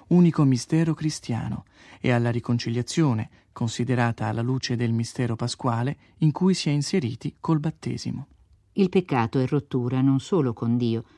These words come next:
Speaker 2: ma anche con la Chiesa, con i fratelli. La Chiesa, a sua volta,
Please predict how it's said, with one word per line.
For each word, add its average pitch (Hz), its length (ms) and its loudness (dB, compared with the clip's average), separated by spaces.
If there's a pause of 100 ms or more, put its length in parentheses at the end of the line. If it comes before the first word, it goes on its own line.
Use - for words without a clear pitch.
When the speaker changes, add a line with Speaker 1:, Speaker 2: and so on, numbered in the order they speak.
(320)
Speaker 2:
ma 180 200 2
anche 170 360 0
con 131 180 0
la 127 80 -2
Chiesa, 123 440 0
con 113 180 -4
i 101 60 -2
fratelli. 117 540 -4 (520)
La 165 120 2
Chiesa, 123 380 2
a 98 40 -2
sua 117 200 -4
volta, 113 380 -4